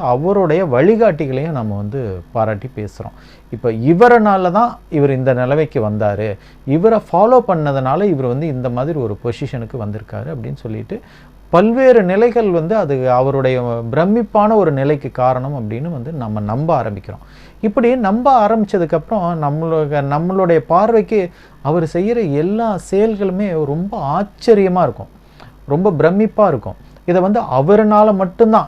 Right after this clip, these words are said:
இதுல வந்து அடுத்த கட்டத்துல நம்ம என்ன நினைக்கிறோம்னா, இந்த, அஹ், வே-, செயல்களை வந்து அவருனால மட்டும்தான் சிறப்பா செய்ய முடியும், இவரை மாதிரி செய்யறதுக்கு இன்னொரு நபர் இல்லவே இல்ல, இன்னொரு நபர் ஏன் இனிமே வந்து அவரை போல ஒருத்தர் இனிமே வந்து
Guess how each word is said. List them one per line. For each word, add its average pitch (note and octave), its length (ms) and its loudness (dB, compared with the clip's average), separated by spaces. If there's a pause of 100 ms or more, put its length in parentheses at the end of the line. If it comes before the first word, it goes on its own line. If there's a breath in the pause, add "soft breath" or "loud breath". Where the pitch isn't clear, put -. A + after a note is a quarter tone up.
இதுல C3+ 240 -2
வந்து F3+ 160 -2
அடுத்த E3+ 400 2
கட்டத்துல A3 420 0
நம்ம E3+ 200 -2
என்ன D#3+ 180 -2
நினைக்கிறோம்னா, E3 560 -4 (440 loud breath)
இந்த, G#3+ 320 2 (240)
அஹ், D3 180 0
வே-, D3 300 2
செயல்களை F3+ 520 2
வந்து D#3 280 -4
அவருனால F#3 520 0
மட்டும்தான் E3 420 -6
சிறப்பா B2+ 300 -2
செய்ய A#2 300 -6
முடியும், G2+ 340 -8 (400 soft breath)
இவரை G3 340 2
மாதிரி G#3+ 340 2
செய்யறதுக்கு F3+ 480 0
இன்னொரு C#3 360 -4
நபர் C3 400 -4
இல்லவே D3+ 480 0
இல்ல, A2+ 200 -2 (440 soft breath)
இன்னொரு F3+ 400 2
நபர் F3+ 340 0
ஏன் F3+ 200 0
இனிமே C#3+ 320 -2
வந்து E3+ 260 -2
அவரை C#3+ 280 4
போல G3 240 0
ஒருத்தர் F#3 340 0
இனிமே C#3 200 -6
வந்து C#3+ 240 -6